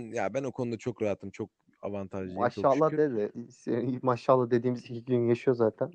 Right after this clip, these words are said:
Speaker 2: Sen de bir
Speaker 1: Yok, yok, senin nazarın değmez. Ben güveniyorum sana. Ama ya mesela senin mesela ne kadar sürer? Serviste mesela yarın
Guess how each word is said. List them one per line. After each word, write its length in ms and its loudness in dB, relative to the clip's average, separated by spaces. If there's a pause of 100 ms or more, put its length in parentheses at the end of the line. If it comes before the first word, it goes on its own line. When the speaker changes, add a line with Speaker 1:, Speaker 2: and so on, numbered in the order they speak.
(100)
Speaker 2:
Sen 180 0
de 120 -2
bir 120 -8 (180)
Speaker 1:
Yok, 260 -12
yok, 160 -4
senin 240 -2
nazarın 400 0
değmez. 400 0
Ben 220 -6 (400)
güveniyorum 540 -4
sana. 420 -4
Ama 180 0
ya 120 4
mesela 260 0
senin 640 -2
mesela 520 -6
ne 100 -8
kadar 260 -6
sürer? 340 -8
Serviste 500 -6
mesela 300 -4
yarın 320 -4